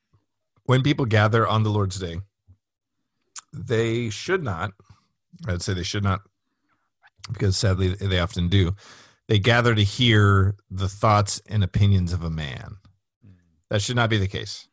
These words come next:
When we gather on the Lord's Day, we should say, "We want to hear from God."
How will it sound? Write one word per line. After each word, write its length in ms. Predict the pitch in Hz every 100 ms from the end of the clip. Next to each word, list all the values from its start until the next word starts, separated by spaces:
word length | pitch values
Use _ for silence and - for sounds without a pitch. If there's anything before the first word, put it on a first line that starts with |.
| _ _ _ _ _
When 160 | - 104
we 100 | 104
gather 220 | 131 139
on 100 | 135
the 80 | 123
Lord's 220 | 117 101
Day, 100 | 101
we 100 | 98
should 200 | 98 95
say, 300 | - 95 87 - _ _ _ _
"We 260 | 95 101 107
want 240 | 110 104 101
to 140 | 107
hear 160 | 101 95
from 260 | - 73
God." 420 | 80 69 55 53